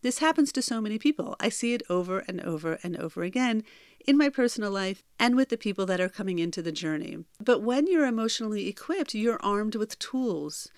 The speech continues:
You know exactly what to do because the tools walk you through those steps.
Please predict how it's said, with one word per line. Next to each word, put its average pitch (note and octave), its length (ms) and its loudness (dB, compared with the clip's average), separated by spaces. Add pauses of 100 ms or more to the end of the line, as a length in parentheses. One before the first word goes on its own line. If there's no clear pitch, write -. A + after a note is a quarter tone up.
You A#3+ 100 0
know B3+ 140 4
exactly C4 460 2
what B3 160 0
to A#3+ 100 -4
do D#4 240 2
because B3 320 -2
the A#3 80 -4
tools C#4 440 -2
walk A3+ 420 0
you B3 100 0
through A3+ 680 0
those A#3+ 200 6
steps. - 640 -4